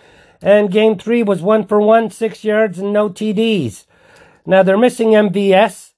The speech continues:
So, Davante Adams is the number one coverage. Randall Cobb, number two. Robert Tonyan's probably number three between him and, and Alan Lazard today. So,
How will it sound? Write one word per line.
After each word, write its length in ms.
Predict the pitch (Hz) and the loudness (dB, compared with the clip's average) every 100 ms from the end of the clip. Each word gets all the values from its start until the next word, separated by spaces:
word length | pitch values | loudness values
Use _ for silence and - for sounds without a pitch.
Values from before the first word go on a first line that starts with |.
| _ _ _ _ _ 175 160 | _ _ _ _ _ -20 -8
So, 560 | 202 190 196 180 - - | 0 2 2 0 -8 -12
Davante 540 | 160 180 233 208 214 | -6 -2 -2 -2 -2
Adams 520 | 208 220 226 226 220 170 | 0 2 2 0 -4 -8
is 140 | 175 | -10
the 120 | 190 | -6
number 280 | 196 202 196 | -2 -2 -2
one 260 | 196 202 185 | -2 -4 -2
coverage. 440 | 202 202 220 170 | -2 0 0 -2
Randall 340 | 214 220 208 | -2 0 -2
Cobb, 320 | 185 190 202 196 | -2 2 2 2
number 260 | 196 185 | 0 0
two. 380 | 175 196 220 226 | -6 -4 -2 -2
Robert 480 | 175 202 233 233 - | -2 0 2 0 -2
Tonyan's 560 | 202 208 220 208 196 | 0 0 0 -2 -6
probably 380 | - 196 202 196 | -6 -2 0 0
number 260 | 196 190 180 | 0 0 -2
three 380 | - 180 208 208 | -6 -2 -2 -2
between 420 | 180 - 190 185 | -6 -6 -4 -2
him 220 | 196 202 | 0 0
and, 260 | 196 143 - _ - - _ | -2 -4 -12 _ -20 -20 _
and 260 | 160 165 170 | -2 -2 -2
Alan 340 | 185 190 190 180 | 0 2 2 0
Lazard 540 | 156 - 196 202 196 | -4 0 2 2 0
today. 460 | 208 202 214 220 - _ _ _ _ | -4 0 0 0 -6 _ _ _ _
So, 600 | _ 185 180 180 175 170 | _ 0 2 4 2 -2